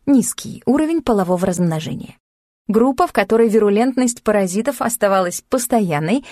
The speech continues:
в течение первых десяти поколений резко увеличила долю полового размножения до восьмидесяти процентов, но затем она вернулась на прежний двадцатипроцентный уровень.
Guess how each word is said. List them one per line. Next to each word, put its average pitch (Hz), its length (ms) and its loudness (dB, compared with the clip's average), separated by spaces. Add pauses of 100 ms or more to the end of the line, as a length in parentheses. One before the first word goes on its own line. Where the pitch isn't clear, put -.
(280)
в - 120 -14
течение 302 440 0
первых 262 520 0
десяти 233 560 0
поколений 262 600 0 (300)
резко 320 320 2
увеличила 294 540 2
долю 254 280 2
полового 240 400 2
размножения 202 720 0 (260)
до 208 140 2
восьмидесяти 208 520 0
процентов, 151 500 -4 (240)
но 233 180 6
затем 254 360 2
она 311 120 2
вернулась 330 540 -2
на 262 160 2
прежний 302 460 0
двадцатипроцентный 240 840 0
уровень. 180 440 -6